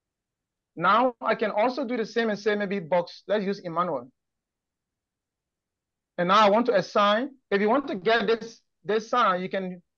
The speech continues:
put your hand on the alternate key, the key on your keyboard that has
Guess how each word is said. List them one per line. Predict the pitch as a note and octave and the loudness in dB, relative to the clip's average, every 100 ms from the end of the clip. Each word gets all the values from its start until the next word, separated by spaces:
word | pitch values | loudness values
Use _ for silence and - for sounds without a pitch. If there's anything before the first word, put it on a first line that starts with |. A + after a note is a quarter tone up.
| _ _ _ _ A#3+ | _ _ _ _ 2
put | C4 | 4
your | A3+ | 4
hand | G#3 A3+ A3+ | 4 2 2
on | G#3 G#3 | 2 4
the | F#3 - - | 2 2 0
alternate | A3+ A#3+ B3+ A#3 A#3 A#3 _ _ B3 | 0 0 -4 -2 -4 -4 _ _ -10
key, | A#3 G#3+ B3 - _ _ _ _ _ _ - | -6 -4 -6 -10 _ _ _ _ _ _ -12
the | E3+ | -8
key | - B3 | -2 0
on | A3+ | 2
your | F#3+ | 0
keyboard | - A3+ A3 G3 G3 | -2 -2 -2 0 0
that | F3+ | 0
has | F#3 F#3+ | 0 -2